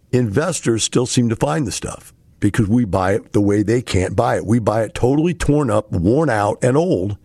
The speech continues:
and then we fix it up and make it new. But people buying their first home, number one, can't even see through that garbage to know that it could be nice again. Number two, can't get the cash to fix it up.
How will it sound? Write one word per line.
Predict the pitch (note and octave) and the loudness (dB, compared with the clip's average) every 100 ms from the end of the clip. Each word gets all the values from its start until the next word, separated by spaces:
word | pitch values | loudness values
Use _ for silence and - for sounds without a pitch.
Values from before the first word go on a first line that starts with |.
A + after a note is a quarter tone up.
| _ _ _ _ _ _ _ | _ _ _ _ _ _ _
and | C#3 C#3+ | 0 0
then | C3 | 0
we | C3+ | -2
fix | - A2+ - | -2 -4 0
it | A2+ | -2
up | A2 | 0
and | A2 | 0
make | E2+ F#2 | 0 0
it | - | 0
new. | F#3+ D4+ A#3 - _ _ _ _ _ _ _ _ - | 0 0 -4 -8 _ _ _ _ _ _ _ _ -4
But | F#3+ - - | -4 -2 -2
people | B3+ - E3 | -2 0 -2
buying | - D3+ C#3+ | 0 0 2
their | B2 | 0
first | - B2 - | 2 0 2
home, | A#2 F#2+ E2 | 0 0 0
number | C3+ D3+ | 0 2
one, | A#2 G2+ F#2 | 2 0 -2
can't | - E3+ C#3 | 0 0 0
even | F2 | -2
see | D#2+ - - G#3 | -4 0 2 2
through | F3+ A#2+ F#2 | 2 0 2
that | E2+ - | 0 0
garbage | D2 D2 E2 F2+ - | -2 -2 -4 -6 0
to | |
know | G2+ A2+ F#2+ | 2 2 0
that | F2 | -2
it | |
could | - E2+ | -2 0
be | G#2+ | 0
nice | F#2 D2 C#2+ | 2 -2 -4
again. | D2 F2+ - | -6 -6 0
Number | B2 C3 | 0 2
two, | B2 D#3+ D#3 | 0 0 2
can't | C3+ B2+ | 0 0
get | C#3 C#3 | 0 -2
the | |
cash | - A2 G2+ - | 0 0 0 -2
to | G2+ | -2
fix | G2 F2 - | -2 -2 0
it | A#2+ | 0
up. | C#3 - - | 0 -4 -8